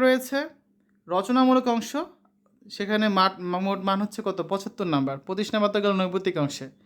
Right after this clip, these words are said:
রচনামূলক পঁচাত্তর নাম্বারের মধ্যে সংক্ষিপ্ত প্রশ্ন থাকবে দশটা, প্রত্যেকটাই তোমাদের অ্যান্সার করতে হবে। আর দশটা প্রশ্ন প্রত্যেকটা কত করে? প্রত্যেকটা দুই করে, মোট কত? দশ দুগুণা বিশ নাম্বার হচ্ছে এখানে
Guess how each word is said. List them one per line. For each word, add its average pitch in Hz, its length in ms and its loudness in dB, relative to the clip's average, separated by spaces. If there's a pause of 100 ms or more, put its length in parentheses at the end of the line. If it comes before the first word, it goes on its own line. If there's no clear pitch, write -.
(440)
রচনামূলক 233 600 2
পঁচাত্তর 226 360 -2
নাম্বারের 220 300 2
মধ্যে 214 180 0 (100)
সংক্ষিপ্ত 202 340 -4 (100)
প্রশ্ন 208 240 -4
থাকবে 202 180 -2 (100)
দশটা, 180 260 -2 (560)
প্রত্যেকটাই 233 460 0
তোমাদের 208 240 2
অ্যান্সার 190 300 -2
করতে 175 260 -6
হবে। 143 180 -6 (320)
আর 156 60 -6 (100)
দশটা 175 280 -2
প্রশ্ন 214 180 -4 (100)
প্রত্যেকটা 214 360 -2
কত 220 120 0 (100)
করে? 165 160 2 (500)
প্রত্যেকটা 185 320 -2 (100)
দুই 202 120 2
করে, 220 220 2 (240)
মোট 175 200 -6
কত? 190 120 -4 (160)
দশ 156 160 0
দুগুণা 190 300 0 (580)
বিশ 170 220 -4
নাম্বার 208 240 4
হচ্ছে 208 260 -2
এখানে 165 200 -4